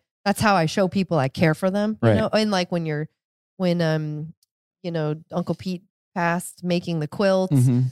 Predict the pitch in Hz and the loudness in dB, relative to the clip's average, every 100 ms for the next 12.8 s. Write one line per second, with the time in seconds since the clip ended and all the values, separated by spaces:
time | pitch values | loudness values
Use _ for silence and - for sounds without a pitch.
0 | - 160 147 - 226 214 202 - 180 175 | -4 -6 -4 -2 0 2 0 -2 0 2
1 | 170 170 - 175 170 175 170 185 170 - | 2 0 0 0 0 -2 -2 -4 -4 -20
2 | _ _ _ 208 233 247 214 170 170 208 | _ _ _ 0 2 2 0 -2 0 0
3 | 202 - 208 190 175 - 175 170 170 147 | 0 -4 -4 -2 -2 0 0 -2 -2 -2
4 | 156 170 135 - _ _ - 185 196 - | 0 -2 -2 -12 _ _ -8 -4 -4 -2
5 | 196 196 - 190 190 175 170 165 160 151 | 0 0 -2 -4 -4 0 0 0 -2 -2
6 | 160 147 143 _ _ _ _ _ 196 202 | -2 -4 -6 _ _ _ _ _ 0 2
7 | 196 190 - 220 185 - 180 - 160 127 | 2 0 0 0 0 -6 -6 -2 0 2
8 | 110 156 127 113 104 101 104 104 107 - | 4 2 2 2 0 0 0 0 -2 -4
9 | 120 117 107 104 _ _ - 110 110 110 | -2 2 0 -2 _ _ -4 -2 -2 -4
10 | 110 - 113 107 113 135 117 101 107 101 | -6 -6 -8 -2 0 2 0 -4 -4 -6
11 | 110 233 277 254 233 226 262 247 214 208 | -2 0 2 0 -2 -2 0 0 0 0
12 | 202 - 220 247 220 220 208 | -2 -2 -2 -2 0 0 -2